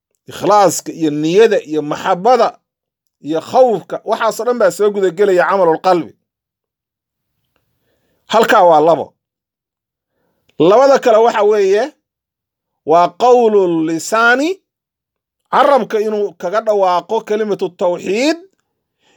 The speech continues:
iyo wax kasta oo camal ah oo carabka laga qabanayo, carabka kala yimaado. Laakiin kalimatu tawxiid baa asal u ah. Tan afraadna waa camalul jawaarix. Wixii lagugu waajibiyey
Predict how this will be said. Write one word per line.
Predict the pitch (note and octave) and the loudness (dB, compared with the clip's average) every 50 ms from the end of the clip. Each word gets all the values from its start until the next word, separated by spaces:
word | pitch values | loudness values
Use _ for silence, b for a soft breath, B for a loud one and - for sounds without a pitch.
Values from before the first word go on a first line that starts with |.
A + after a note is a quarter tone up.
| _ _ - | _ _ -4
iyo | F3 F3 G3 G#3 G#3+ | 0 2 4 4 4
wax | A#3+ A#3 - - - | 4 4 2 -2 -6
kasta | - G3 F#3 - - G#3+ | -6 -8 -6 -4 -4 -4
oo | G3 G3+ F#3 F#3+ | -2 -2 -2 -2
camal | - G3 A3 G#3 G3 F3 E3+ F3 | -2 -4 -4 -2 -2 0 0 0
ah | F3 F3+ - - | 0 -2 -4 -4
oo | - E3+ | -4 -2
carabka | F3 G3 A3 A3 F3+ E3+ - F#3 | 0 2 2 2 2 0 0 -2
laga | E3+ F3 G3+ A3 A3 | 0 0 0 0 -2
qabanayo, | - F#3+ F#3+ G3 F#3+ F#3 F3+ - | -2 -2 -2 0 0 0 -2 -2
carabka | - G3 G#3+ G3 E3+ - | -2 -2 -2 -2 -4 -6
kala | - F3 F3 F3 | -6 -6 -6 -4
yimaado. | E3 D#3+ C#3+ C3 B2+ B2 C3+ | -4 -6 -6 -6 -6 -6 -4
Laakiin | D3 E3 E3 E3+ - | -4 -4 -4 -4 -4
kalimatu | A#3+ C4 C4+ B3 - F#3 | -4 -2 -2 -2 -4 -2
tawxiid | - A3 F#3 - - E3+ | -2 -2 -2 -2 -2 0
baa | E3 E3 D#3+ | 0 0 0
asal | E3 - D3+ B2+ | 0 -2 -4 -6
u | A2+ G2 | -6 -8
ah. | - _ _ _ _ _ _ _ _ _ _ _ _ _ _ _ _ _ _ _ _ _ _ _ _ _ _ _ _ _ _ _ _ _ _ _ _ _ _ _ _ _ _ _ _ - | -10 _ _ _ _ _ _ _ _ _ _ _ _ _ _ _ _ _ _ _ _ _ _ _ _ _ _ _ _ _ _ _ _ _ _ _ _ _ _ _ _ _ _ _ _ -4
Tan | - F3 F3 | 0 0 2
afraadna | G3 F#3+ F#3 G3 G3+ A3 A#3+ A#3 A3+ A3+ G#3+ G3+ F#3+ | 2 2 2 4 4 4 2 2 0 0 0 2 2
waa | F#3 F3+ F3+ E3+ - | 2 2 0 -2 -4
camalul | G3 A3+ A#3+ A3+ G#3 F#3 F#3+ G#3 A3+ G#3+ F#3+ | -6 -6 -4 -2 -2 -2 -2 -4 -4 -6 -6
jawaarix. | E3+ G3 F#3 F3 D#3+ D3 C#3 C3+ C3+ D#3 D#3+ - - - _ _ _ _ _ _ _ _ _ _ _ _ _ _ _ _ _ _ _ _ _ _ _ - | -4 -4 -2 0 0 0 0 0 0 -2 -6 -8 -10 -12 _ _ _ _ _ _ _ _ _ _ _ _ _ _ _ _ _ _ _ _ _ _ _ 0
Wixii | A3+ C4 C4+ B3 A3 | 2 4 4 6 6
lagugu | G#3+ G#3 F#3 G#3 A3 G#3 C#4+ D4 C#4+ | 6 4 4 4 2 4 4 6 6
waajibiyey | B3+ A#3+ A3 G3 F3 D#3+ F3 F#3+ F3 F3 F#3 F#3+ G3+ G#3 G#3+ | 6 6 4 4 2 -2 -8 -12 -12 -8 -4 -2 -2 -2 -4